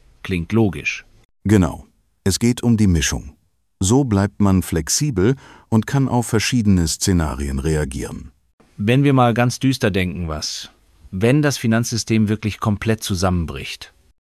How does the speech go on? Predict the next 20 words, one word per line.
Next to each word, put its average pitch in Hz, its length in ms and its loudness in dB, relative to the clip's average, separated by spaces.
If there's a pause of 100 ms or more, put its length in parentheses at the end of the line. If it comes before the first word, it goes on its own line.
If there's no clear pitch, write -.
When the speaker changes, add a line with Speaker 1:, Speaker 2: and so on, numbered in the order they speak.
(240)
Speaker 2:
Dann 104 340 4
wird 101 240 2
Gold 95 360 2
oft 101 300 0
zur 107 140 4
neuen 87 320 4
Währung. 71 460 -2 (520)
Es - 160 -4
gibt - 200 0
zahlreiche 110 580 2
Beispiele 85 640 0
aus 67 160 -6
der 80 120 -4
Geschichte, 82 560 -2 (260)
wo 101 160 0
Gold 110 400 0
die 107 100 0
Kaufkraft 92 640 -2
gerettet 92 440 0
hat, 76 240 -2